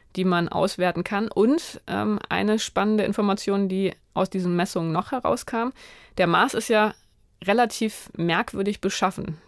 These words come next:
Die Nordhemisphäre sieht ganz anders aus als die Südhemisphäre.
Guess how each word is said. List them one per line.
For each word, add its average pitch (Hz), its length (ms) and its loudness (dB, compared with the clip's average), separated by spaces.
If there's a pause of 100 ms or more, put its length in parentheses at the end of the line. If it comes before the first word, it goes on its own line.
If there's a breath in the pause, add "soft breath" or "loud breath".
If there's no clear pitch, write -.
Die 180 80 0
Nordhemisphäre 226 1200 2
sieht 202 200 -2
ganz 196 240 2
anders 190 300 2
aus 180 160 -2
als - 160 -6
die 185 120 -2
Südhemisphäre. 170 880 0